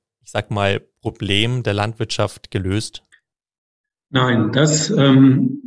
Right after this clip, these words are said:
Speaker 2: das ist leider auch eine Art, wie das häufig in der Öffentlichkeit wahrgenommen wird, als, als müssten wir uns für alternative Wege entscheiden und als könnte nur einer dieser Wege zum Ziel führen. Wofür wir werben,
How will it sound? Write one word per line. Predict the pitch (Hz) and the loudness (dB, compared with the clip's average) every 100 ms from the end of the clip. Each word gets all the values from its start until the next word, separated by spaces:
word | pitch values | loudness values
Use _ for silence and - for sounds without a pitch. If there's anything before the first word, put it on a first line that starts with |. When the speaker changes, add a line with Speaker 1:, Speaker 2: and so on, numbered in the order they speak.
| 233 | -4
Speaker 2:
das | - 143 190 | -2 0 0
ist | 160 - | -2 -2
leider | 127 117 156 165 147 151 | -4 0 2 2 0 0
auch | 143 147 - | -4 -8 -8
eine | 160 127 123 | -4 -2 -2
Art, | 131 151 151 | -2 0 0
wie | |
das | 139 - | -2 -2
häufig | 135 156 151 - - - | -2 0 -2 -6 -8 -12
in | 175 123 | -8 -6
der | 123 | -6
Öffentlichkeit | 131 143 123 127 127 | -6 -8 -6 -8 -8
wahrgenommen | 120 147 151 117 113 107 | -8 -4 -4 -4 -4 -6
wird, | 110 110 - | -12 -14 -10
als, | - 120 117 - - - - | -2 -2 -2 -8 -12 -16 -8
als | 117 - | -6 2
müssten | 127 156 - 147 | 4 4 2 2
wir | 127 135 | 4 4
uns | 127 131 127 | 2 2 0
für | - - 127 | -2 -6 -6
alternative | 127 127 131 120 120 131 127 117 | -6 -4 0 0 -2 -4 -4 -2
Wege | 123 135 127 | 0 0 0
entscheiden | 113 - 110 127 147 | -4 -8 -8 -4 -2
und | 139 123 | 0 -2
als | 110 - | -4 -8
könnte | - 131 131 | -4 -2 0
nur | 120 120 | -2 -4
einer | 117 135 131 | -2 -2 -2
dieser | 120 120 | -6 -8
Wege | 117 120 120 | -6 -2 -2
zum | 120 117 | -4 -8
Ziel | 113 - 123 | -10 -8 -8
führen. | 120 - 113 104 | -8 -10 -6 -2
Wofür | 113 - 143 147 147 | -2 2 2 4 2
wir | 147 151 117 | 0 -2 0
werben, | 120 143 120 - | 0 0 -2 -6